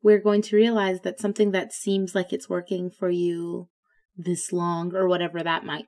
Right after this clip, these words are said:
be may actually not be working for you. But let's move on to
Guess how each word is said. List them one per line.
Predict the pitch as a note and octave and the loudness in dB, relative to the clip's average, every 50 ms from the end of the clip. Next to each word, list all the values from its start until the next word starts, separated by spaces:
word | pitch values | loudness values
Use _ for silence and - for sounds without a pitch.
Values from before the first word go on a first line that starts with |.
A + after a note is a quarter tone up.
| _ | _
be | - B3 C4 B3 A3+ G#3 G3 F#3+ F#3 - - - - _ _ _ _ _ | 0 2 4 4 4 2 2 -2 -6 -8 -14 -20 -20 _ _ _ _ _
may | - F3 F3 F#3 F#3+ A#3 D#4 E4 D#4+ | -6 -4 -2 0 2 2 2 2 0
actually | - F3+ F3+ - - - - - D#4 D#4 D4+ C#4 | -2 -4 -4 -4 -6 -10 -12 -8 -4 -2 2 2
not | A#3 G3 F3+ F3+ - - _ | 2 2 0 -2 -6 -6 _
be | - F#3+ | -4 -4
working | F#3 F3+ F#3 G3 A3 - A#3 F3+ E3 | -2 0 0 -2 -2 -4 -6 -6 -6
for | - _ - E3+ E3 | -8 _ -6 -6 -4
you. | E3 - F#3+ A3 - - G#3+ G#3 - - - - - _ _ _ _ | -4 -4 -4 -4 -6 -6 -8 -12 -16 -20 -20 -20 -20 _ _ _ _
But | - F#3 F3 E3+ - - - _ _ _ _ | -4 -4 -4 -4 -6 -10 -14 _ _ _ _
let's | - F3+ E3+ - - | -6 -6 -4 -2 0
move | G#3+ C4 C#4+ D4 | 0 0 2 2
on | B3+ A3 G#3+ G#3+ A3 A#3 B3+ C#4+ A4 G4+ A3 - - | 2 4 4 4 2 2 0 -2 -6 -12 -14 -14 -4
to | - G3 F#3 F3+ F3+ F3 F3 F3+ F3+ - - | 0 2 2 2 2 0 0 -2 -4 -6 -8